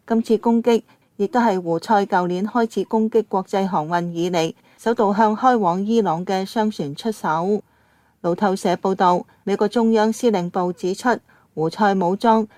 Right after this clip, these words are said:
發射咗兩枚飛彈，瞄準貨輪星耀號M V Star Iris，導致該船嘅右舷損壞。不過星耀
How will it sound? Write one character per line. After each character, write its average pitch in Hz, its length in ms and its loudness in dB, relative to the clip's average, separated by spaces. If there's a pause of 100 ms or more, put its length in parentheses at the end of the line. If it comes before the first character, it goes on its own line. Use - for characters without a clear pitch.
(140)
發 240 100 0
射 226 160 -2
咗 202 220 2
兩 185 240 2
枚 165 240 -2
飛 233 220 0
彈， 190 280 0 (240)
瞄 180 140 0
準 180 280 -2
貨 208 200 2
輪 165 220 -2
星 220 300 0
耀 190 200 0
號 190 300 2 (140)
M 220 260 2
V 226 140 2
Star 220 320 2
Iris， 190 600 -2 (340)
導 190 140 -2
致 202 160 -2
該 220 240 2
船 165 320 -4
嘅 190 160 0
右 180 240 0
舷 160 280 -6
損 180 240 -4
壞。 180 340 2 (580)
不 233 100 -2
過 202 220 2
星 226 320 0
耀 175 240 0